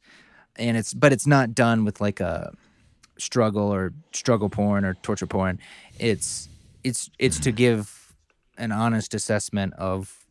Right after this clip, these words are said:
what they've gone through and where they've made mistakes. But the thing I loved about it is both sides of the coin and in relating it to what we do.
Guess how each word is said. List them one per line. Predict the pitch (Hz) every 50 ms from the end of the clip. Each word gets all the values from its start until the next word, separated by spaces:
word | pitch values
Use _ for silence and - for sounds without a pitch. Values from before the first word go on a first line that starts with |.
| _ -
what | 123 110 101 -
they've | 101 95 - -
gone | 120 120 117 117 110
through | - 107 104 101
and | 95 98
where | 104 104 101
they've | 98 101 98
made | 98 101 98 98 98 95 - - - - _ -
mistakes. | 98 - - - 120 104 85 - -
But | - - 107 95
the | 107 117
thing | - - 196 202 180
I | 123 117
loved | 110 104 107 107 107 98 -
about | - - 87 85 87 87
it | - - - _ _ - - - - - _ _ _ -
is | 113 110 101 98 - - - _ _
both | - 123 120 113
sides | - - 120 110 107 101
of | 107 92
the | 101 101
coin | - - 123 113 107 101 98 98 92 -
and | - 110 110 104 98 95 95 - _ _ _ _ _ _ _ _ _ -
in | - 135 127 117
relating | 113 113 110 113 117 123 131 131 135 123
it | 117 104 -
to | - 113
what | 101 95 110 - - -
we | 98 104 101 101
do. | 90 - 101 95 82 76 -